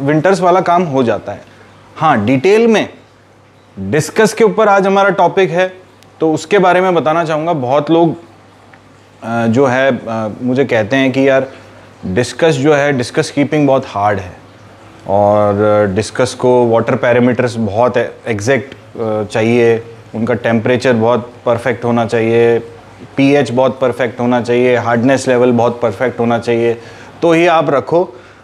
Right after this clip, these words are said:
Otherwise discuss, क्योंकि obviously आती भी महंगी है, तो इतनी expensive fish को अगर हम ढंग से नहीं रखते हैं, तो obviously आगे चल के आपको एक,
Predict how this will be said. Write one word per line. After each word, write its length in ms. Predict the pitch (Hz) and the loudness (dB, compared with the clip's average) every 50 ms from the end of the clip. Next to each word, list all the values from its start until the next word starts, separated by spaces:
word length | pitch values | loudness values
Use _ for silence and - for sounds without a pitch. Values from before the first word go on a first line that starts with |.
| - - | -8 -4
Otherwise 600 | 120 139 151 170 175 160 165 170 175 180 170 143 | -2 0 2 2 2 4 4 4 4 2 2 0
discuss, 680 | 127 127 127 143 139 - - 170 175 165 - - - - - _ - - | -4 -2 -2 -2 -2 -2 -2 0 0 0 -2 -8 -16 -20 -20 _ -6 -2
क्योंकि 420 | 147 143 127 - 175 180 160 - - - - - - | -2 -2 0 0 0 0 0 -2 -6 -12 -10 -6 -4
obviously 460 | 123 123 147 156 151 - 156 156 139 - - | -2 0 0 0 0 0 0 0 0 -2 -4
आती 440 | 110 120 113 - 147 151 139 - - - - - - - - | -8 -6 -2 0 0 0 0 -2 -6 -16 -20 -20 -20 -14 -8
भी 140 | 120 117 147 | -4 -2 0
महंगी 400 | 151 139 120 120 127 127 147 151 | 2 2 2 2 2 2 2 2
है, 220 | 139 131 147 147 - - - - - - - - - - - - | 0 -2 -4 -6 -8 -18 -20 -20 -20 -20 -20 -20 -20 -12 -4 0
तो 320 | 147 151 151 151 147 - 160 | 2 2 2 2 0 0 -4
इतनी 400 | 139 - 147 147 156 160 156 120 - | -4 -2 0 2 2 2 0 -2 -6
expensive 460 | 127 123 - - 151 139 131 - 165 156 | -8 -8 -4 -2 -2 0 0 0 -2 -2
fish 280 | 165 - 156 139 - | -2 -2 -4 -4 -4
को 200 | - - 139 110 | -2 0 0 0
अगर 280 | - - 120 117 135 131 | 2 0 0 0 0 2
हम 200 | 135 147 147 120 | 2 2 2 2
ढंग 160 | 117 123 123 | 2 0 0
से 120 | - 147 | 0 0
नहीं 280 | 143 139 127 135 147 151 | 0 2 2 2 2 2
रखते 260 | 127 104 - - 120 | 0 0 -2 -6 -8
हैं, 220 | 107 98 98 95 - - - - - - - - - - - - | -8 -8 -8 -12 -16 -20 -20 -20 -20 -20 -20 -20 -20 -14 -4 0
तो 120 | 180 170 156 | 2 2 2
obviously 400 | 143 160 165 160 - 160 143 117 - - - - | 2 2 0 0 0 0 0 0 -2 -8 -12 -6
आगे 260 | 120 127 123 135 147 | -4 -2 0 0 -2
चल 200 | 120 143 135 127 | -2 -2 -2 -2
के 80 | 127 151 | 0 -2
आपको 420 | 139 - 120 113 - - - 143 | 0 0 -2 -4 -4 -2 0 2
एक, 260 | 135 135 127 135 - | 2 2 0 -2 -6